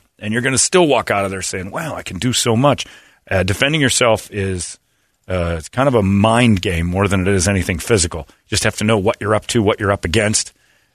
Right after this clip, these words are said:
and how to hold yourself. Most of the time, you won't have to defend yourself if you're not acting like a victim to begin with. So, uh, they teach you all that right away at the women's self-defense thing, and it is just about out. So if you're a lady and you're thinking about it, you got a job where you're real estate agents. I always think of lady real estate agents. My God, you should,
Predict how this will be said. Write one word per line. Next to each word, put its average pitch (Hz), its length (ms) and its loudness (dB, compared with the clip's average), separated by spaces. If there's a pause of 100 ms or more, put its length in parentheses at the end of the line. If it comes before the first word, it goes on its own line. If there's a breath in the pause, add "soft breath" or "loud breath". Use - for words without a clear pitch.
and 92 140 -2
how 113 120 0
to 127 80 2
hold 185 240 0
yourself. - 420 0
Most 113 280 -2
of - 60 -8
the - 20 -6
time, 123 140 2
you 120 80 4
won't 131 140 2
have 139 200 -2
to 127 80 -4
defend 104 260 -2
yourself 92 360 0
if 87 120 -12
you're 95 220 2 (320 loud breath)
not 110 240 2
acting 127 240 0
like 113 160 4
a 104 40 2
victim 110 340 0
to - 120 -6
begin 95 400 2
with. - 220 -6 (340 soft breath)
So, - 500 2 (440)
uh, 92 120 0
they 95 120 2
teach 110 240 0
you 92 80 0
all 95 160 2
that 90 160 -2
right 87 180 -8
away 85 340 -2
at 90 140 -8
the 78 240 -12
women's 92 320 0
self-defense - 560 -4
thing, 73 240 -12 (260)
and 98 160 -2
it 107 120 0
is 107 160 -2
just - 260 -2
about 95 300 0
out. 90 200 -2
So 95 100 -8
if - 100 -12
you're 110 100 2
a 107 60 4
lady 135 280 2
and 127 80 2
you're 98 80 -2
thinking 123 360 -2
about 139 260 4
it, 160 60 -2
you 110 100 -6
got 95 140 -6
a 87 40 -8
job 110 300 0
where 110 140 4
you're 98 100 4
real 117 280 0
estate 139 260 2
agents. 139 340 0
I 117 80 4
always 123 240 2
think 117 160 -2
of 104 80 -2
lady 110 260 2
real 107 220 2
estate 104 300 2
agents. 104 340 0
My 98 220 -6
God, 82 400 -6
you 110 80 2
should, 92 260 -4